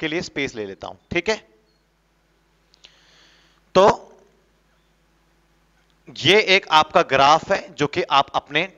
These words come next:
टेंथ क्लासेस में आप ग्राफ पेपर पे बनाते आए हैं, यहां फ्री हैंड बनाना है आपने।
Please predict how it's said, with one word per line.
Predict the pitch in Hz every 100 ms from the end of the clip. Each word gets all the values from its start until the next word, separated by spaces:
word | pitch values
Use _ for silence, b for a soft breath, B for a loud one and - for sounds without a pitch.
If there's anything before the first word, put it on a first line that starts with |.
| _
टेंथ | - 165 170 -
क्लासेस | 147 139 - 131 -
में | 170 -
आप | - - _ -
ग्राफ | 123 139 - _ _ -
पेपर | 139 - 180
पे | 175
बनाते | 139 127 123 131
आए | 120
हैं, | 120 156 _ _ _ _ _ _ _ _ _ _
यहां | 127 147
फ्री | - 165
हैंड | 170 151 156
बनाना | 139 120 120
है |
आपने। | 117 - 143